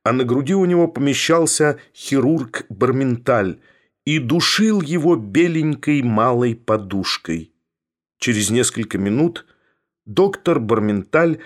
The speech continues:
с не своим лицом прошел на передний ход и рядом с кнопкой звонка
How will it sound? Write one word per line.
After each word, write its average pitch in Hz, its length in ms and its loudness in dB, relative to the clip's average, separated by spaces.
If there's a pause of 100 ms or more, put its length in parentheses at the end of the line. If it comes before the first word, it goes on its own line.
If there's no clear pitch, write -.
(160)
с - 160 -6
не 151 140 2
своим 156 520 0
лицом 165 560 0
прошел 120 580 0
на 120 120 0
передний 101 480 -2
ход 170 400 -2 (340)
и 143 80 2
рядом 151 340 2
с - 80 -2
кнопкой 127 520 -2
звонка 92 640 -2